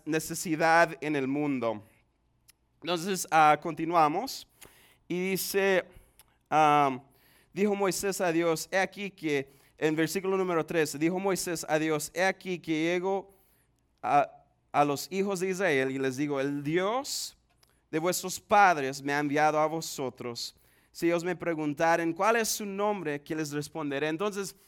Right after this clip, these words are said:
quizás estamos aquí y, y algunos de nosotros quizás Dios nos ha llamado a algo.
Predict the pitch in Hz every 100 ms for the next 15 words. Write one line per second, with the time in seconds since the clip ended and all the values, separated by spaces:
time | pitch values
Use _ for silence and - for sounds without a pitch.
0 | - _ - 196 - 233 233 214 - 170
1 | - 208 208 196 170 220 269 262 - 185
2 | 185 - 202 208 - _ 185 202 240 226
3 | 233 196 233 226 - 190 - 190 170 202
4 | 185 180 - 190 190 165 156 143 127 120
5 | 131 185